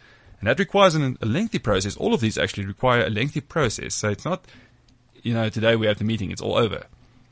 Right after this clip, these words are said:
You have to set those standards. You have to try and help the person reach those standards before being allowed to dismiss them. The important f-, distinguishing factor between these three is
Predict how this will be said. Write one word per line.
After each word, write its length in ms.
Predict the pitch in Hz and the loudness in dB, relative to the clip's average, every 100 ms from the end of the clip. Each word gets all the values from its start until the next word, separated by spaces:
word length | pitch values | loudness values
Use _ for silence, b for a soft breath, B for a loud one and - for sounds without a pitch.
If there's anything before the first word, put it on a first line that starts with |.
| b _ - | b _ -10
You 120 | 107 117 | -2 0
have 100 | 113 | 0
to 100 | 107 | -4
set 260 | - 190 | -2 -2
those 160 | 131 107 | 0 -2
standards. 280 | 107 101 101 | -2 -4 -4
You 40 | |
have 60 | 92 | -8
to 60 | |
try 180 | - 131 | -2 0
and 100 | 107 | 0
help 240 | 98 147 - | -2 -4 -4
the 80 | |
person 460 | - 107 95 95 101 b b b - | -8 -6 -4 -6 -10 b b b 0
reach 300 | 110 131 - | 2 2 0
those 160 | 107 98 | -2 -2
standards 380 | 95 95 - - b b | -2 -4 -8 -16 b b
before 260 | - 101 110 | -8 -2 0
being 280 | 101 95 67 - - | 0 -2 -4 -10 -8
allowed 380 | 107 98 98 92 | -4 -2 -2 -4
to 80 | 95 | -4
dismiss 340 | 98 - 95 | -6 -4 -6
them. 220 | - 76 - B B B B | -8 -12 -14 B B B B
The 80 | 127 | 4
important 600 | 135 185 190 190 151 - - - _ - | 6 4 6 6 2 -4 -20 -20 _ -20
f-, 180 | - - | -20 -8
distinguishing 600 | 104 110 - 165 156 135 | -4 -2 2 2 2 0
factor 340 | 104 117 107 101 | 0 0 0 -4
between 300 | 104 110 101 | -4 -2 -2
these 180 | 110 | -2
three 200 | - 95 | -4 -6
is 140 | 85 | -6